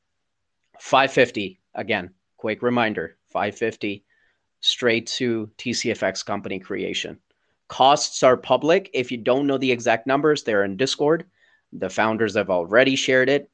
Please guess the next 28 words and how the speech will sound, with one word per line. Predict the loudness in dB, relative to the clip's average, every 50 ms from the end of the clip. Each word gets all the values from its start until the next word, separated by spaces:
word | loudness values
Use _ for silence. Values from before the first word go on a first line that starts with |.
| _ _ _ _ -8
The | -8 -8
dollar | -2 2 6 6 8 8 8 6 4
amount | 4 4 2 2 0 0 -2
that's | -4 -4 -4 -8
required, | -12 -14 -8 _ 2 2 4 4 2 2 0 -4 -10 _ _ _ _ _
again, | -6 -6 -2 0 0 0 0 -2 -6 _ _ _ _ _ _
repeating | -2 -2 -2 0 2 2 2 4 4 2 0
myself, | -2 -2 -4 -4 -4 -6 -6 -6 -10 _ _ _ _ _ _ _ _ _ _ _ _ 2
ask | 4 4 4 2 2 0 0 0
your | 0 0
founders, | 2 2 2 2 4 2 0 -2 -4 -6 -6 -10 -14 -18 _ _ _ _ _ _ _ _ _ _ _ _
no | -6 -2 0 0 2
matter | 2 2 4 4 4 4 4
what | 4 4 4 4
N | 4 2
F | 0 -2
T | -4 -8 -10
project | -2 2 2 2 2 2 -2 0
you | -2 0
are | 2 2
in, | 2 0 -2
no | -4 -4
matter | 0 2 2 4 2 2
how | 0 0 -2 -2
much | -2 -4 -6
you | -6 -8
trust | -2 0 0 0 0 -2
them, | -8 -10 -10 -12